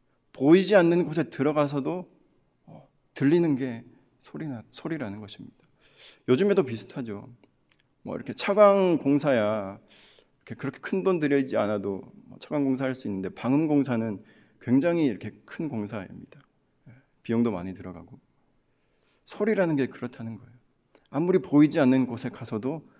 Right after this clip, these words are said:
들리는 게 소리입니다. 이 제사장이 이렇게 일을 하는 곳은 사람들이 볼 수 없는 공간이었어요. 거기 들어가서 이 사람이 일을 잘 하고 있는지,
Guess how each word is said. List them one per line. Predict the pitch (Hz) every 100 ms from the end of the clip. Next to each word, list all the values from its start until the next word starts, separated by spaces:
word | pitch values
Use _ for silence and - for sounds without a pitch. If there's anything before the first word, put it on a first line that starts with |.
| _ _ _
들리는 | - 113 135 127 113
게 | 98 101 101
소리입니다. | - - 139 101 92 120 131 _ _ _ _ _ _ _ _ _ _ -
이 |
제사장이 | 139 147 208 220 214 214 180 120 - - - _ _ _
이렇게 | - -
일을 | - 165 185
하는 | 190 196
곳은 | 170 139 165 151 107 -
사람들이 | - 202 208 185
볼 | 127 143 175
수 | 202
없는 | 151 151
공간이었어요. | 117 104 113 113 92 - - - _ _ _ _ _ _ _ _ _ _ _ _ -
거기 | 170 190
들어가서 | 180 196 185 190 180 151 - - -
이 | 165
사람이 | 208 208 214 202
일을 | 202 220 214
잘 | 170 170
하고 | 226 233 214
있는지, | 160 156 139 165 151